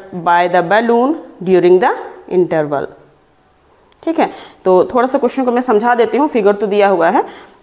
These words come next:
इसमें बोल रहा है कि कोई एक, अ, girl है जो कि one point two meter tall है, और जब girl खड़ी है तो यहाँ उसका, अ, top है, यहाँ bottom है। ठीक है, और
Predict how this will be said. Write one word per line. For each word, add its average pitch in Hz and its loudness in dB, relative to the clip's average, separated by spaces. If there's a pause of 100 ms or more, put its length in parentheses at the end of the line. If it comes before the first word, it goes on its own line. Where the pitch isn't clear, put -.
(640)
इसमें 254 0
बोल 190 4
रहा 170 -2
है 254 0
कि 294 -8
कोई 240 0
एक, 226 -2
अ, 208 -6 (580)
girl 233 2
है 214 0 (160)
जो 180 2
कि 233 -2 (260)
one 214 0
point 202 -2
two 254 4
meter 226 2 (440)
tall 175 0
है, 156 -14 (680)
और 330 2 (520)
जब 226 0
girl 269 2
खड़ी 277 0
है 269 2
तो 254 -4
यहाँ 262 2
उसका, 247 -2 (340)
अ, 190 0
top 220 0
है, 254 0
यहाँ 277 0
bottom 202 0
है। 269 -4 (120)
ठीक 302 -6
है, 220 -2 (320)
और 285 0